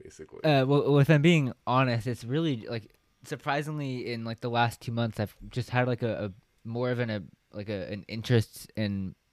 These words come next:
Speaker 2: uh, desire to learn more about the Southern Hemisphere. So, uh, and even just con-, I was just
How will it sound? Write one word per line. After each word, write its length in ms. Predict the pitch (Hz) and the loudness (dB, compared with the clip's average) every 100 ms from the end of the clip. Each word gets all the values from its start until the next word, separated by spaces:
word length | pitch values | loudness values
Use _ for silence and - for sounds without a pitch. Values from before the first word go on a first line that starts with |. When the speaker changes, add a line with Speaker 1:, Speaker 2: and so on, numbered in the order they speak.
| - | -10
Speaker 2:
uh, 300 | 95 78 62 - _ - | -6 -6 -8 -12 _ -6
desire 560 | 127 104 92 107 117 | -4 0 2 4 2
to 120 | 120 131 | 2 4
learn 200 | 135 131 | 4 8
more 140 | 131 | 8
about 160 | 123 - | 8 4
the 80 | |
Southern 260 | 120 113 110 | 2 2 2
Hemisphere. 540 | 107 107 - - 131 | 0 -2 -4 -4 -2
So, 340 | 131 - 101 92 _ _ _ _ _ | -2 0 -2 -2 _ _ _ _ _
uh, 340 | 98 87 76 53 - _ _ _ _ _ | -8 -8 -10 -14 -20 _ _ _ _ _
and 240 | 123 113 110 | -6 -4 -4
even 200 | 123 123 | -6 -6
just 160 | 117 | -8
con-, 140 | - 120 | -10 -10
I 120 | 98 | -8
was 120 | 117 | -8
just 220 | 127 123 | -8 -14